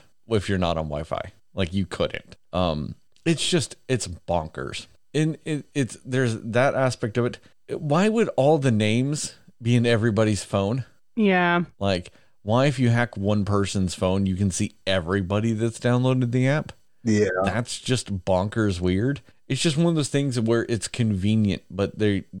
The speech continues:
Speaker 1: you know, they sacrifice basic n-, anything of technology. And I think what it is for me is I understand what you were saying and what other people are saying that, oh,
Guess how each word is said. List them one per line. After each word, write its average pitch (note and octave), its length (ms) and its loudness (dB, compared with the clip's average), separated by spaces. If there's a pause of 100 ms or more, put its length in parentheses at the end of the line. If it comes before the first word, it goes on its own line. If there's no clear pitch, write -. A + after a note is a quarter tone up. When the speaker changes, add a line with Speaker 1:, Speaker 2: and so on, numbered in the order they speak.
(140)
Speaker 1:
you G#2+ 120 0
know, G2+ 140 4
they F#2+ 180 2
sacrifice G#2 540 0
basic F2+ 760 -4
n-, E2 220 -8 (280)
anything F#2 420 0
of F#2 100 -2
technology. A#2+ 760 -4 (320)
And D3 200 2
I D3 140 2
think F3+ 220 -2
what D3 140 2
it A2+ 120 0
is C3+ 140 0
for A#2 120 -2
me A#2+ 200 2
is G#2 320 -2
I C#3 140 0
understand A#2+ 280 0
what G2 80 0
you F#2 80 0
were F#2 100 0
saying F2 340 -2
and E2+ 100 -2
what E2 100 -2
other E2+ 160 0
people E2+ 220 -2
are D#2+ 60 -2
saying E2 240 -2
that, D#2+ 140 -4
oh, E2+ 300 0